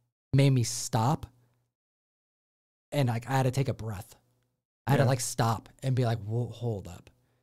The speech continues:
Speaker 2: This is probably my f-, there's five issues out of, of a six-issue miniseries, and unless the last one blows my socks off, like, Ha Ha number two, I think, is the standout.
Speaker 1: I think it is as well. Ha Ha number two is a brilliant, brilliant comic book. I don't know how Max-,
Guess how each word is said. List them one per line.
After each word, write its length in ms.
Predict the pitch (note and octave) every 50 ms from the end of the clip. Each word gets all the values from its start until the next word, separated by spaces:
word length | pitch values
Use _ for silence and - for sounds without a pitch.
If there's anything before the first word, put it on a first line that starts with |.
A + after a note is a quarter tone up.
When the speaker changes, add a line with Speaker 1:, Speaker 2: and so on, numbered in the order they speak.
| _ _ -
Speaker 2:
This 220 | - D#3+ D#3+ -
is 60 | D3 C#3
probably 300 | - - C#3 C3+ B2 A#2
my 120 | A2 G2+
f-, 120 | - -
there's 220 | - C3+ C3+ C#3 C#3
five 380 | - - - G3 G#3 G#3+ G#3 F#3+
issues 260 | E3+ - D3 C#3 B2+
out 180 | B2 A2 G#2+ -
of, 140 | G#2+ G#2 F2 -
of 140 | - A#2+ A2+
a 20 | -
six-issue 420 | - D3+ C#3+ - C3+ A#2+ - B2
miniseries, 640 | A2+ G#2+ G2+ F#2+ A#2 - G2+ - - G#2+ G2+ F#2
and 160 | A2 - A2 A2+
unless 200 | B2 D3+ E3+ -
the 80 | E3
last 260 | C#3+ C#3+ C#3+ C#3 A#2+ -
one 200 | A#2+ A2 A2 G#2+
blows 280 | G#2+ A#2+ C3 B2+ C3 A2+
my 80 | A2+
socks 300 | G#2 - C3 A2+ G#2 -
off, 280 | - E2+ B1 - - -
like, 180 | - A2+ G#2+ - - _ -
Ha 140 | - A#2+ A#2
Ha 160 | A#2 A#2+ A#2
number 180 | A2 G#2+ G#2 G#2+
two, 260 | - - - G2 - -
I 20 |
think, 240 | - - A2 G2 -
is 80 | A2+ -
the 80 | -
standout. 440 | - - - G#2+ G2 - - - - _ - - -
Speaker 1:
I 80 | C3+
think 200 | - D3 C#3 B2
it 80 | C3 A#2
is 140 | A#2+ G#2+ G#2+
as 120 | G2+ F#2
well. 180 | F#2+ F2+ E2+ F2+
Ha 200 | - - C#3 C3+
Ha 140 | D3 D3+
number 200 | D3 C#3+ C#3 C3+
two 180 | A#2+ - C3 B2
is 100 | B2 A2+
a 60 | A#2 A2
brilliant, 500 | - - A#2 A#2 A#2 A2+ A2+ A2+ - -
brilliant 340 | - A#2+ B2+ A#2+ A#2+ A2+ A2
comic 280 | A2+ G#2+ G#2 A2 G#2+
book. 180 | - G#2 G2+ - -
I 60 | B2+
don't 120 | B2+ C3+
know 60 | C3 B2
how 120 | G#2+ B2+
Max-, 260 | B2+ B2 A2+ - -